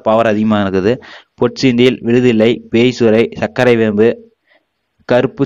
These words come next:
சித்திரமூலம், வெள்ளை பூ தூதுவளை, பேய்க்கடலை, கருமருது,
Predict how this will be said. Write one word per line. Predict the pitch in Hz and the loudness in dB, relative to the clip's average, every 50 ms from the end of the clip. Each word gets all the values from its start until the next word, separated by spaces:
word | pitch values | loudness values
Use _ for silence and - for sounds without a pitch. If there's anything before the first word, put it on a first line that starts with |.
| 135 | -4
சித்திரமூலம், | - 120 - - 131 123 113 110 110 104 107 113 120 127 - - | -6 -6 -4 -2 -2 -2 0 0 0 0 0 -2 -4 -6 -8 -4
வெள்ளை | 107 110 110 113 120 127 127 120 - | -2 0 0 2 2 0 0 -2 -2
பூ | 127 127 123 110 | -2 -2 0 2
தூதுவளை, | 117 113 107 104 101 98 98 110 113 - - - - - - - | 2 2 4 4 4 2 2 0 0 -2 -6 -12 -14 -10 -4 -2
பேய்க்கடலை, | 123 127 135 123 - 127 110 110 110 107 113 123 120 - - - - - - - - - - - | 0 0 0 0 0 0 0 0 0 0 0 -2 -2 -6 -12 -18 -16 -16 -16 -18 -16 -8 -4 0
கருமருது, | 120 123 131 135 127 120 113 104 104 101 104 120 | 0 0 0 -2 -4 -2 -2 -2 -2 -2 -4 -6